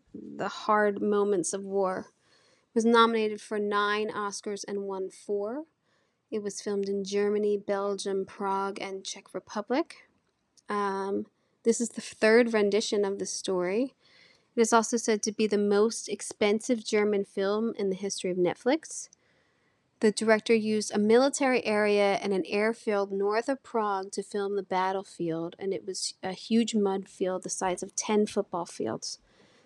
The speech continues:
So we will get to that set. It's phenomenal. Here is the art department. Um, I know that Ernestine said she had buyers in different countries and,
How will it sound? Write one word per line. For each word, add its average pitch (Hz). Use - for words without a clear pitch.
So -
we 208
will 196
get 190
to 196
that 170
set. -
It's -
phenomenal. 180
Here 202
is 196
the 196
art 196
department. 226
Um, 190
I 208
know 202
that 202
Ernestine 202
said 196
she 202
had 196
buyers 202
in 196
different 202
countries 202
and, 190